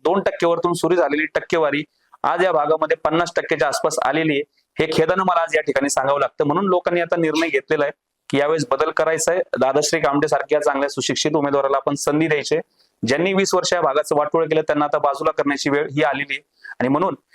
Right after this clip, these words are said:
शेवटी माझं चिन्ह म्हणजे हाताचा पंजा आहे, हे आशीर्वाद देण्याकरता पण आहे आणि ह्या हाताच्या पंजाने या भागामध्ये काम करण्याची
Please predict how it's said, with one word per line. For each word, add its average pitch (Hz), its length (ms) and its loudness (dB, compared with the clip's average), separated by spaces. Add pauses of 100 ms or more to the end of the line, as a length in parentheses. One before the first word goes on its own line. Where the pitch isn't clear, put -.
शेवटी 147 340 0
माझं 170 300 0
चिन्ह 175 300 0
म्हणजे - 520 -2
हाताचा 165 320 0
पंजा 165 300 0
आहे, 123 80 -2 (960)
हे - 320 -6
आशीर्वाद 180 420 0
देण्याकरता 190 460 0
पण 196 180 -2
आहे 196 100 -4 (240)
आणि 160 320 -2
ह्या 170 120 2
हाताच्या 170 360 0
पंजाने 165 340 0
या 170 80 0
भागामध्ये 147 400 -2
काम 151 220 0
करण्याची 151 320 -2